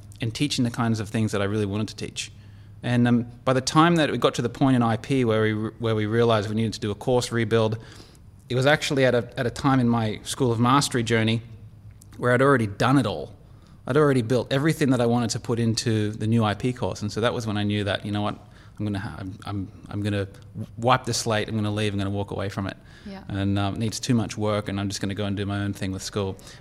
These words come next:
Speaker 1: And so school, what we're doing is, is really focusing on not just the financial component, and certainly not just the trading component, but more of a, a, a wider range of areas, every area of life. And so we really wanted to have content on health, on wealth, on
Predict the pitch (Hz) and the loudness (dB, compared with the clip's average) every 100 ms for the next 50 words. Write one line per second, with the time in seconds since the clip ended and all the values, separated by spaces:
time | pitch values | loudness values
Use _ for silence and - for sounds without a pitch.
0 | - 139 147 - 160 185 165 107 127 160 | -2 2 4 6 10 10 10 4 4 6
1 | 147 120 113 127 113 139 151 - 131 139 | 6 4 0 -4 2 2 2 2 2 2
2 | - 120 117 120 123 123 - 117 - 127 | 0 2 4 4 2 -2 -4 -6 4 4
3 | 120 131 139 123 110 107 110 107 107 - | 6 4 4 0 0 0 0 0 -2 2
4 | 139 113 113 104 - 107 - 104 101 - | 2 4 2 0 -4 -8 -4 -4 -6 -10
5 | - - - 131 127 117 95 110 104 104 | -20 -6 0 2 2 -2 -2 -2 0 -2
6 | 107 - - 120 139 143 127 113 110 92 | -4 -10 -4 6 8 8 6 4 2 -2
7 | - - - - 110 104 - 117 107 127 | -14 -20 -20 -8 -6 -6 -4 -4 2 6
8 | 131 131 113 117 120 110 104 113 107 101 | 8 8 6 2 2 2 2 2 2 2
9 | 120 110 107 101 98 98 78 - - - | 0 0 0 -2 -2 -2 -2 -8 -16 -20
10 | - - 110 110 113 131 135 131 120 110 | -20 -8 -6 -2 2 6 6 6 4 2
11 | 120 - 131 117 113 104 127 123 117 - | 0 0 0 0 0 0 2 2 0 -8
12 | - - - 101 104 117 123 123 - - | -18 -20 -6 -2 2 4 6 4 -2 -6
13 | 107 101 | -4 -4